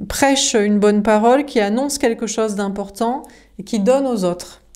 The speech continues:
À moins que, à moins que ce soit une personne en face de vous. C'est possible aussi que ici ce soit une énergie, euh, masculine.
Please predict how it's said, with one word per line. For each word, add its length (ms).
À 80
moins 240
que, 140
à 80
moins 180
que 180
ce 140
soit 160
une 140
personne 300
en 100
face 200
de 120
vous. 240
C'est 160
possible 400
aussi 320
que 120
ici 400
ce 140
soit 380
une 120
énergie, 640
euh, 400
masculine. 840